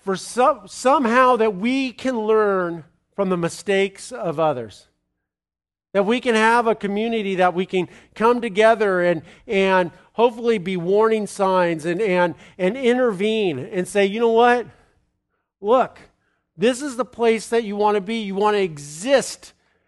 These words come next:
in this place of relationship with God. That you want to follow Jesus with and love God with all of your heart, all of your soul, all of your mind, all of your strength, and to love others as yourself."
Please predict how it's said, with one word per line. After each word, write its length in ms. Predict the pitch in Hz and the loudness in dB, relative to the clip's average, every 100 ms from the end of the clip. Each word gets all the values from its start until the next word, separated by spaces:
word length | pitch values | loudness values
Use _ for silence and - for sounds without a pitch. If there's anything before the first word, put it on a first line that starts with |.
| _ | _
in 140 | 208 | -2
this 220 | 208 196 - | 2 0 -2
place 580 | _ 220 240 240 - | _ 0 2 0 -4
of 160 | 240 151 | -8 -6
relationship 920 | 180 175 208 240 - 240 196 - 196 | -2 2 2 0 -4 -10 -10 -6 -6
with 200 | 180 170 | -6 -10
God. 460 | 170 190 214 170 104 _ _ _ _ _ _ _ _ _ _ _ _ _ _ _ _ _ _ _ _ _ _ | -2 0 0 -4 -10 _ _ _ _ _ _ _ _ _ _ _ _ _ _ _ _ _ _ _ _ _ _
That 80 | - | -6
you 100 | 196 | -4
want 200 | 202 214 | 0 0
to 120 | 185 - | -2 -6
follow 440 | 208 202 247 240 | -8 -2 0 0
Jesus 540 | 175 180 175 156 143 | -2 -10 -8 -10 -10
with 280 | 175 175 165 - _ | 0 0 0 -6 _
and 240 | 180 175 190 | -6 -2 0
love 280 | 240 262 | 0 0
God 300 | 202 185 170 | 0 2 2
with 160 | 151 170 | -2 -6
all 340 | 226 226 262 | -2 2 4
of 120 | 240 175 | 2 0
your 140 | 170 | -6
heart, 300 | 143 165 165 | -2 -2 2
all 280 | 190 240 262 | 2 2 0
of 160 | 214 | -2
your 140 | 175 156 | -6 -10
soul, 300 | - 175 165 | -6 -2 0
all 300 | 185 240 247 | 0 0 0
of 140 | 208 | -2
your 100 | 185 | -4
mind, 300 | 170 165 160 | 0 0 2
all 240 | 185 233 262 | 0 0 -2
of 120 | 196 | -2
your 140 | 196 | -10
strength, 460 | - - 190 175 170 | -10 -6 -4 -4 -4
and 100 | 165 | -6
to 80 | 160 | -4
love 320 | 180 226 240 | 0 0 0
others 360 | 226 190 165 | -2 -2 -6
as 140 | 160 143 | -8 -14
yourself." 600 | 147 131 165 143 107 _ | -16 -12 -6 -6 -6 _